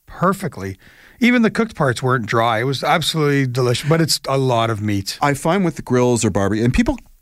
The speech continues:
Speaker 2: use the word interchangeably. Grilling means you're cooking over an open flame and you're using the heat from the fire and the grill to cook it, whereas barbecue is more of a slow cooking
Speaker 1: That's
Speaker 2: process.
Speaker 1: right. So I guess you grill and barbecue a tomahawk steak.
Speaker 2: Correct.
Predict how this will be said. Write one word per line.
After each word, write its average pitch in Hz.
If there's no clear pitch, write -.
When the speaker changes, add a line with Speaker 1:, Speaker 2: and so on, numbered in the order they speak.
Speaker 2:
use 135
the 117
word 107
interchangeably. 92
Grilling 185
means 147
you're 117
cooking 127
over 104
an 95
open 107
flame 90
and 107
you're 104
using 123
the 104
heat 127
from 117
the 107
fire 98
and 95
the 90
grill 92
to -
cook -
it, 104
whereas 104
barbecue 185
is 160
more 135
of 113
a 104
slow 160
cooking 92
Speaker 1:
That's 131
Speaker 2:
process. 101
Speaker 1:
right. -
So 160
I 170
guess 202
you 175
grill 156
and 143
barbecue 127
a 110
tomahawk 107
steak. 92
Speaker 2:
Correct. 110